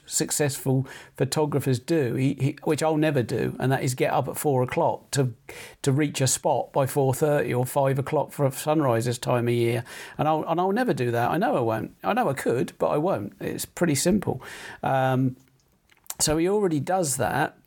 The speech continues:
but I get, I, I put in the thing today, he hasn't replied yet, but I put in our little back channel,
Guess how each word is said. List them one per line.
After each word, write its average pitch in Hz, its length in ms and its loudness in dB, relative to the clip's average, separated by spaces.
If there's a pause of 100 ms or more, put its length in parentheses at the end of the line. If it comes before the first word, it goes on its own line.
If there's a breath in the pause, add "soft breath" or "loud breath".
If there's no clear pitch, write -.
but 180 380 0 (320)
I 185 120 2
get, 175 420 -2
I, 185 240 0
I 180 120 0
put 208 220 -2
in 190 120 0
the 160 100 2
thing 180 200 0
today, 127 240 0
he 135 60 2
hasn't 147 200 2
replied 156 360 0
yet, 160 120 0
but 143 80 0
I 143 80 2
put - 180 -2
in 175 140 0
our 156 100 2
little 143 160 0
back 143 260 -2
channel, 117 440 -2